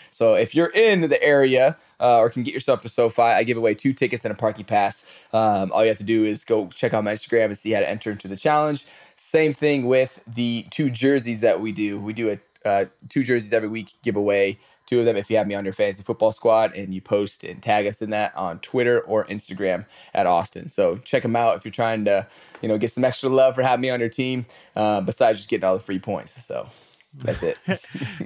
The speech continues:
Speaker 2: Hey, I think that's good enough right there, all, all the points.
Speaker 1: <laughs>
Speaker 2: Uh, and let's dive right into it, man. Chargers thirty, Browns twenty-eight. This was a really fun game to watch live. It was a really fun game to go back and rewatch. And I'm sure it was great,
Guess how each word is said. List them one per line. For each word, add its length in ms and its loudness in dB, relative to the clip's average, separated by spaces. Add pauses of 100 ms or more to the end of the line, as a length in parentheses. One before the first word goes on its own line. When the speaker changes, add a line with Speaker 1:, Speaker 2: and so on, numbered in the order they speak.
(120)
Speaker 2:
Hey, 280 0
I 40 0
think 200 -4
that's 240 -2
good 180 -2
enough 240 -4
right 180 -6
there, 240 -6
all, 200 -8
all 140 -6
the 100 -8
points. 440 -6
Speaker 1:
<laughs> 60 -4
Speaker 2:
Uh, 220 -6
and 160 -4
let's 220 0
dive 220 4
right 140 4
into 240 -2
it, 80 -4
man. 420 -6
Chargers 400 0
thirty, 360 0
Browns 420 -4
twenty-eight. 480 -4 (520)
This 180 -2
was 160 -2 (140)
a 80 -6
really 340 0
fun 260 -4
game 260 -6
to 100 -16
watch 260 -8
live. 320 0
It 80 -10
was 140 -14
a 40 -16
really 220 -12
fun 280 -14
game 240 -12
to 100 -18
go 180 -14
back 380 -12
and 180 -16
rewatch. 480 0
And 80 -8
I'm 80 -6
sure 160 -4
it 60 -2
was 100 -4
great, 320 -2